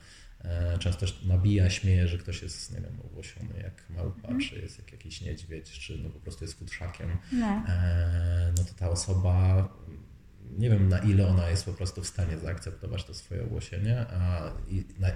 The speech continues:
Speaker 1: kiedy to robi dla siebie, a kiedy robi to w jakiś taki sposób, czy dla partnerki, czy dla nawet akceptacji, nie wiem, szatni, <laughs> czy,
Speaker 2: No
Speaker 1: czy
Speaker 2: dobra, ale jakbyśmy zatoczyli koło teraz,
Speaker 1: No.
Speaker 2: żeby nie opowiadać jakby o jakichś tam innych,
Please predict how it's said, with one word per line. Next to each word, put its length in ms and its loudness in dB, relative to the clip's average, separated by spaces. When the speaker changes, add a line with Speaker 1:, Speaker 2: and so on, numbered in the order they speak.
Speaker 1:
kiedy 240 4
to 140 0
robi 240 4
dla 140 2
siebie, 420 2
a 100 4
kiedy 280 0
robi 260 2
to 140 -8
w 100 -10
jakiś 220 -10
taki 240 -12
sposób, 400 -8
czy 120 -4
dla 180 2
partnerki, 640 -2
czy 120 -4
dla 200 -2
nawet 240 2
akceptacji, 640 -6
nie 60 -4
wiem, 100 -4
szatni, 440 -4
<laughs> 240 -20
czy, 120 -4
Speaker 2:
No 160 6
Speaker 1:
czy 60 6
Speaker 2:
dobra, 420 4
ale 300 2
jakbyśmy 460 0
zatoczyli 560 -6
koło 340 0
teraz, 520 2
Speaker 1:
No. 60 -10
Speaker 2:
żeby 240 -8
nie 560 0
opowiadać 520 -4
jakby 220 -10
o 180 -2
jakichś 300 -6
tam 460 -4
innych, 540 2